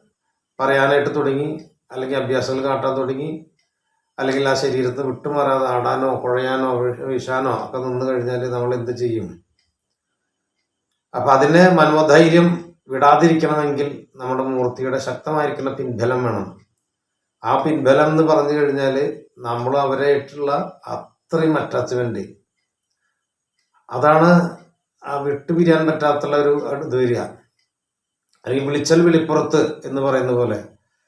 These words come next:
അപ്പോ അനവധി മൂർത്തികളുണ്ട് എന്ന് പറഞ്ഞിട്ട് കാര്യമില്ല. അനവധി മൂർത്തികളുണ്ട്. ഈ മൂർത്തികളായിട്ടൊന്നും ഒരു സമ്പർക്കം ഇല്ല വെച്ചാല്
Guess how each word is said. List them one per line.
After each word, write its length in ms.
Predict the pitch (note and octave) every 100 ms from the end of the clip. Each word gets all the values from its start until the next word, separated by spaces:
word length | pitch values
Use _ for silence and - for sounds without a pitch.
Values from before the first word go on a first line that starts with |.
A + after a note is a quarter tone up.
| _ _ _ B2
അപ്പോ 240 | A#2+ A#2+ C3 - - - _ _ -
അനവധി 400 | - C#3+ D#3 F3+
മൂർത്തികളുണ്ട് 680 | F3 D#3 - D#3 E3 D#3+
എന്ന് 320 | E3 D#3+ C#3+ D3
പറഞ്ഞിട്ട് 340 | D3+ C#3 B2+
കാര്യമില്ല. 480 | C#3 B2 A2+ A#2+ - -
അനവധി 340 | - B2 C3+
മൂർത്തികളുണ്ട്. 680 | D#3+ E3 A#2+ C#3+ D3 C#3+ C#3+
ഈ 260 | C#3 C3 C3
മൂർത്തികളായിട്ടൊന്നും 760 | D3+ C3+ C3 C3+ D3+ D3 C#3+
ഒരു 100 | C#3
സമ്പർക്കം 460 | D3+ C#3 B2+ A#2+ C#3+
ഇല്ല 160 | C3+
വെച്ചാല് 500 | C3+ C#3 B2+ C#3+ F3+